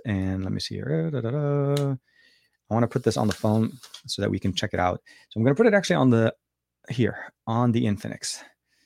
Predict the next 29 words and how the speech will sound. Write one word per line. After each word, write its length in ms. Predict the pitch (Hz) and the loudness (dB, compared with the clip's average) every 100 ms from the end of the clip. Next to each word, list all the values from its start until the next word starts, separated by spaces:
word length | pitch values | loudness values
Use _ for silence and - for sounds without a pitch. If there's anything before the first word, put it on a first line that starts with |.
| _ _ _ | _ _ _
the 80 | 98 | -8
Zero 680 | 82 98 104 104 101 101 120 _ | -4 0 2 2 2 -2 -6 _
Pro. 360 | - - 98 - _ - | -8 -6 -8 -14 _ -14
So 300 | - 92 87 | -10 -8 -6
this, 360 | 104 104 - - - _ _ _ | -4 -4 -8 -12 -20 _ _ _
uh, 100 | 131 - | 0 4
it's 160 | 147 - | 2 6
basically 340 | 170 165 160 | 6 6 6
a 60 | 127 | 6
couple 180 | 143 123 | 6 6
of 60 | |
magnetics 440 | 104 101 98 - - | 4 4 2 0 -2
to, 120 | 104 | -2
it's, 140 | 101 | -4
it's 240 | - 139 127 | -4 0 4
a 40 | |
little 200 | 131 135 | 6 6
bit 100 | 123 | 6
of 100 | 98 | 4
a 40 | 98 | 2
magnet, 440 | 92 95 90 - | 2 0 -2 -4
uh, 200 | 98 85 | -6 -4
kinda 220 | - 92 | -4 -4
that 120 | 90 | -2
goes 160 | 92 87 | -4 -4
on 140 | 87 | -4
in 80 | 85 | -4
the 80 | 82 | -4
back, 340 | 80 85 - | -6 -6 -16